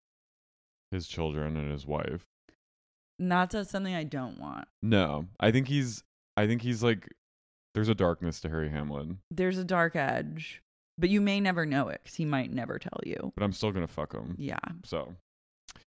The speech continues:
Speaker 1: that settles that. Um, so yeah, they're picking out food. L-, Rinna's hosting a birthday dinner for Garcelle, and it's, like, an Italian theme 'cause it's during the surge in L A and no one can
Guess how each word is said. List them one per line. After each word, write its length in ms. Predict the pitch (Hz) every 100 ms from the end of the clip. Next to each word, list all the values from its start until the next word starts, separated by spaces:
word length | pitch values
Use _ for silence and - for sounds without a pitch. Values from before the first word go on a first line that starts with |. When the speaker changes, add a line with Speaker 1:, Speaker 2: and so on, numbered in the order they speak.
| _ _ _
Speaker 1:
that 100 | 98 - 92
settles 220 | 85 82
that. 260 | 139 165 - _ 117
Um, 640 | 117 113 110 107 104 104 _ _ _ -
so 80 |
yeah, 160 | 123 104
they're 140 | 104
picking 240 | 107 127 143
out 140 | 143
food. 520 | - 110 107 107 95 - _ -
L-, 140 | 101 -
Rinna's 340 | 104 104 107 117
hosting 360 | 110 - 107
a 80 | 104
birthday 460 | 90 101 95 95 92
dinner 340 | 92 87 87
for 180 | 87 92
Garcelle, 640 | 90 87 - 85 82 82
and 100 | 82
it's, 140 | 80 -
like, 160 | 87 80
an 60 |
Italian 720 | 82 - 85 82 82 82 80 76
theme 480 | 87 76 78 80 82 - _ _
'cause 140 | - 82
it's 260 | 80 - -
during 260 | 85 82
the 80 | 80
surge 440 | - 82 78 78 80
in 100 | 80
L 160 | 80
A 40 | 82
and 300 | - 80 82
no 80 | 82
one 140 | 78
can 340 | - 80 76